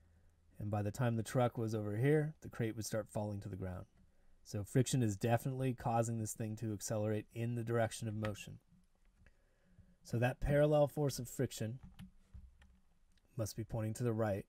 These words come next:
on the crate. And that's a static friction force. And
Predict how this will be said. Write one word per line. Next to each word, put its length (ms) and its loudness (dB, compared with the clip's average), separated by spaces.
on 80 -6
the 80 -4
crate. 300 -4
And 120 -4
that's 180 -6
a 40 -12
static 400 -6
friction 380 -8
force. 480 -8
And 460 0